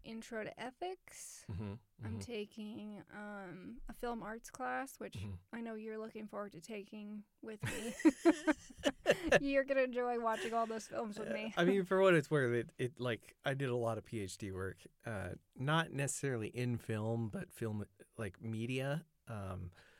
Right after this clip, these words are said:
Speaker 2: so not like the, like, the making of film or anything like that, but incorporating film as an aspect of critical analysis,
Speaker 1: Yeah.
Speaker 2: right? Um, so I'm very excited about your, I'm, I'm probably more excited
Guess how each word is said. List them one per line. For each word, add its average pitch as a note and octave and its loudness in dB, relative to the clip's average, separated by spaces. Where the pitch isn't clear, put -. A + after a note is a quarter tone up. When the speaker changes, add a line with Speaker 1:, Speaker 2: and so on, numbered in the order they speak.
Speaker 2:
so - -10
not A2 -4
like G#2+ -8
the, - -14
like, G2+ -8
the F#2+ -6
making G2 -4
of F2+ -6
film F#2 -6
or F#2 -4
anything F#2 -8
like F2+ -8
that, F#2 -6
but F#2 -6
incorporating A#2 -4
film G2+ -6
as G#2 -8
an F#2+ -6
aspect G#2+ -6
of G2 -2
critical G2 -4
analysis, F#2 -8
Speaker 1:
Yeah. - -8
Speaker 2:
right? - -6
Um, F#2+ -4
so - -2
I'm C#3+ 4
very B2 4
excited G#2 -2
about G2+ 0
your, G2 -6
I'm, F3 0
I'm D#3 2
probably D#3 4
more A#2+ 4
excited G2 -2